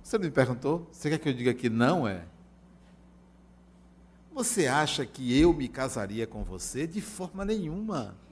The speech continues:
De maneira nenhuma. Mas por quê? Eu vou lhe dizer: seu cabelo maltratado, você não se veste bem,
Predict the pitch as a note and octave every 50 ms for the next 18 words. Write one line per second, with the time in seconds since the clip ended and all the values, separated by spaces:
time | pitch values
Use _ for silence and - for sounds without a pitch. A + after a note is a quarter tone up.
0 | - - - - - - - - - - - - - - - - - F#4+ F#4 F#4
1 | F#4 F4 E4 F#4 F#4 E4 C#4+ E4+ E4+ D#4+ B3 - - - - - B3 B3 B3 A#3+
2 | F#3 - - E3+ E3 D#3+ - - - - - - G3+ A#3+ A3+ A3 A3+ A3 - -
3 | E3+ D3 - E3+ E3+ F3 E3+ - - - - - - - - - D4+ C4+ - -
4 | A3 G#3 E3 A#2+ A#2+ A#2+ B2+ D3+ F3 F3 D#3+ B2+ G#2+ G2 F2+ F2 E2 F2 F2+ -
5 | - - - - - - - - F#3 G3+ G3 - A3 G3+ - - - A2+ G#2+ A#2
6 | C3 D3+ D#3 C#3 A#2+ A2 G#2 F#2+ F2+ F2+ G2 A#2 E3 - G3 - A3 A3 A3+ -
7 | - F3 D3 D#3+ F3+ E3 - - D#3 A#2 G2+ G#2+ A2+ C3+ D3 D#3 D3+ C3+ A#2 G#2